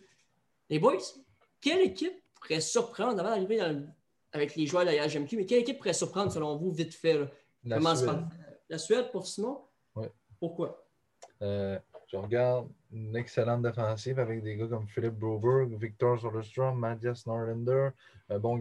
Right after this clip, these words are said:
Speaker 2: un bon jeune gardien de dix-sept ans, je sais pas s'il va être premier, mais Jasper Wallstedt, ça va être probablement un choix de première ronde l'an prochain.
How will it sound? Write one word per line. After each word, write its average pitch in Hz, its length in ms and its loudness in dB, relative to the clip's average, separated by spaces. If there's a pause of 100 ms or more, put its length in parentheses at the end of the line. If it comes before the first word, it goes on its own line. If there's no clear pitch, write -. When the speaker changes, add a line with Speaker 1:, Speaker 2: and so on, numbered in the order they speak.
Speaker 2:
un 113 100 -2
bon 113 360 4
jeune 113 260 -2
gardien 113 400 -2
de 117 40 -4
dix-sept 107 440 -4
ans, 131 200 0
je - 100 -10
sais - 100 -6
pas 123 120 -2
s'il 107 180 -8
va 113 60 -2
être 113 120 -4
premier, 120 380 0
mais 120 120 0
Jasper 120 320 -2
Wallstedt, 117 640 2
ça 110 120 -4
va 107 100 0
être 104 80 -4
probablement 110 400 2
un 117 80 0
choix 113 180 -6
de - 40 -14
première 110 340 -2
ronde 117 180 -2
l'an 113 120 -2
prochain. 113 420 -6